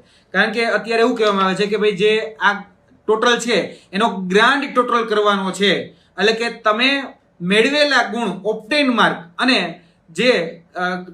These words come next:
ટોટલ છે, એટલે કે તમે, અ, સાતસો માર્કની જો પરીક્ષા હોય, સાતસો માર્ક એટલે કુલ ગુણ અને મેળવેલા ગુણ, એમાંથી તમારે ટકાવારી કાઢવાની હોય. એની જગ્યાએ ત્રણેય વર્ષની તમારે કુલ ગુણ ભેગા કરવાના, ત્રણેય વર્ષના ઓબ્ટેન માર્ક ભેગા કરવાના અને પછી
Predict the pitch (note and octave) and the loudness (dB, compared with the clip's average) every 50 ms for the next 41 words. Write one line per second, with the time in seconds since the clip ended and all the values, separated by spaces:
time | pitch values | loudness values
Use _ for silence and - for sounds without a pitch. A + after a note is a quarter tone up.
0 | - - C4 B3+ B3+ C4+ C4 A#3 G3 - F3+ E3 E3+ F#3+ G#3+ G3+ A3+ A3 A3 G#3+ | -2 0 0 2 4 4 4 4 2 0 -6 -6 -2 -2 -2 -2 -2 -2 -2 -2
1 | A3 A3+ A#3 A#3 A#3 A3+ - - F#3 F#3 F3+ F3+ F3+ F3+ F3+ G3 G#3 G3+ - B3+ | -2 0 -2 -2 -2 -4 -8 -10 -6 -4 -4 -4 -4 -4 -2 -2 -2 0 0 0
2 | A3+ A3+ A#3 A3+ A#3 A3 A3+ A3 A3 A3 A3 A3 - A3+ A3 G#3+ A3 A3 G#3+ G#3 | 2 2 0 0 -2 -4 -4 -2 -2 -2 -4 -4 -2 -2 0 2 2 2 2 0
3 | G3 - F#3+ F#3+ F#3 - A3 A3 A3 A#3 A#3 A#3 - G#3 G#3 G3 G3+ - - A3+ | -2 0 -2 -2 0 0 -4 0 2 2 0 0 0 -4 -4 -4 -4 -4 -4 -4
4 | A3+ G#3 G3+ B3+ C#4+ C#4+ B3+ - - _ _ _ _ _ - A#3+ C#4+ D4 C4+ C4+ | -4 -2 0 0 0 0 -2 -6 -14 _ _ _ _ _ -2 0 2 2 2 2
5 | C4 C4 B3+ A#3+ A3+ A3 G3+ F#3+ E3+ D#3+ C#3+ - - - _ _ F#3 G3+ A3 B3+ | 0 2 2 2 4 2 2 2 0 -6 -6 -8 -12 -18 _ _ -6 -4 0 2
6 | C4+ C4 C4 C4 A#3+ A#3 A#3 A#3 A3+ G#3 A3+ - A3+ A3+ A3+ A3+ A3 A3 A3 G#3+ | 2 2 0 -4 -4 -2 -2 -2 0 0 -2 -2 0 0 0 0 0 0 0 0
7 | G#3+ G3 G#3 A3 G#3+ G3+ F#3+ G3 G3+ G3+ G3 G3 G3 A3 A3+ F#3 A3 G3+ G3+ A3 | 0 0 -2 -2 -2 -2 0 0 0 0 -2 -4 -6 -8 -2 -2 -2 0 0 -2
8 | G#3 G#3+ - G#3+ A3 A#3 C4+ C#4+ C#4+ C#4 B3+ A3+ A#3+ A#3+ A#3+ A#3 A3+ A#3 G#3 G#3+ | -2 -2 -2 2 2 2 2 2 -2 -2 -2 -2 -2 -2 -2 -4 -6 -8 -6 -6
9 | A3 G#3+ A3 G#3+ A3 A3 G#3 G#3+ - - A3+ A#3 A3 G3 A3+ A3 G3 G#3+ A3 G#3+ | -4 -4 -2 -4 -2 -4 -6 -6 -6 -6 -6 -4 -4 -4 -6 -2 0 0 0 0
10 | A3+ A3 A3 A3+ A3 A3 A3+ A3 A3+ A3+ - - - - - _ _ _ _ - | 0 -2 -2 -4 -4 -2 0 0 0 0 0 -4 -10 -20 -20 _ _ _ _ 0
11 | A#3 B3 C#4 D4 D4+ D4+ C#4+ B3+ B3 A#3+ A#3+ - A3+ A#3 G#3 - G3 F#3+ - - | 2 4 4 4 2 0 0 -2 -2 -2 -2 -4 -2 -2 -2 -2 -2 -6 -4 -2
12 | A#3+ A#3+ A#3 A3+ A#3 A#3 A3+ F#3+ G#3 A3+ A3+ A#3 A3+ A3+ A3+ A3+ A3+ A#3 A3+ A3+ | -2 0 0 2 0 0 0 0 -2 -2 -2 -2 -2 -2 -2 -2 0 0 0 0
13 | A3+ - - A#3 B3+ C#4+ C#4 - - C4 B3+ B3 A3+ F#3 D#3 - - - - | -2 -2 -4 0 2 2 0 0 -2 -4 -2 -2 -2 -2 -2 -4 -8 -16 -20